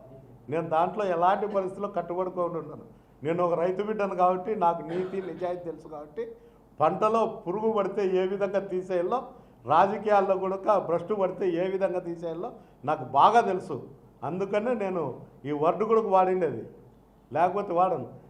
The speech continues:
నేను రైతు బిడ్డను కాబట్టి క్రిమికీటకాలు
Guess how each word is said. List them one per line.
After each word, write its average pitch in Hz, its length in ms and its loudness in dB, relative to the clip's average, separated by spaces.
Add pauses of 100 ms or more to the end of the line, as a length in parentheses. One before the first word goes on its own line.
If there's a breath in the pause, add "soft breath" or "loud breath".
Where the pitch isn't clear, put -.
(140)
నేను 151 180 -4
రైతు 175 240 -2
బిడ్డను 190 340 -2
కాబట్టి 175 420 0 (960)
క్రిమికీటకాలు 196 800 0